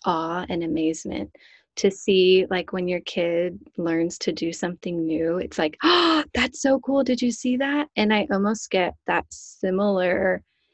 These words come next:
kind of sense when working with a client, and you can probably attest to this too, Ellen, of, like,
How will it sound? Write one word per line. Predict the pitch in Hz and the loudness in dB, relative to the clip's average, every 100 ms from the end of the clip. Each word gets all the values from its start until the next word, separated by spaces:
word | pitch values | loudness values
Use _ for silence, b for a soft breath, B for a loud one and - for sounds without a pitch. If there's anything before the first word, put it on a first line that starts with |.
| _ _ | _ _
kind | - 208 | 0 2
of | 190 | 2
sense | - - 262 180 156 - | -2 -2 0 0 -4 -10
when | - 196 190 190 | -6 -2 0 0
working | 185 208 - 240 | 0 0 0 0
with | 202 190 | 0 -2
a | |
client, | 190 - 175 175 202 185 | -6 -6 -4 -2 -2 -2
and | 185 | -4
you | 208 | -4
can | 233 208 | -6 -6
probably | - 190 226 | -4 -2 0
attest | 190 - 190 - | 0 -4 -6 -4
to | 185 | -2
this | 180 180 - _ - | -2 -4 -12 _ -8
too, | - - | -2 0
Ellen, | 185 180 | 2 0
of, | 185 | 0
like, | 180 | -2